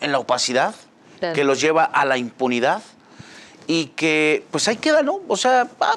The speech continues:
Speaker 1: va, levántala, vámonos ya. ¿Qué pasó? ¿Qué sucedió? ¿Quién la golpeó? ¿Quién la asesinó?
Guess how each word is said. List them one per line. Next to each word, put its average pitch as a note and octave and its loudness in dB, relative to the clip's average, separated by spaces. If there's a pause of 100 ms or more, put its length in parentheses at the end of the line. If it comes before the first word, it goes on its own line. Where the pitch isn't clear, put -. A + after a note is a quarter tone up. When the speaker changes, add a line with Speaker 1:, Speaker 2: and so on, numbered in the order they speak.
Speaker 1:
va, - -2 (260)
levántala, G4+ 2
vámonos C#4+ 2
ya. B3 2 (140)
¿Qué A#3+ 0
pasó? B3 2
¿Qué A#3 2
sucedió? G3 2 (560)
¿Quién G#3+ 0
la B3 4
golpeó? F#3+ 2 (140)
¿Quién A3 0
la A#3+ 2
asesinó? F3 0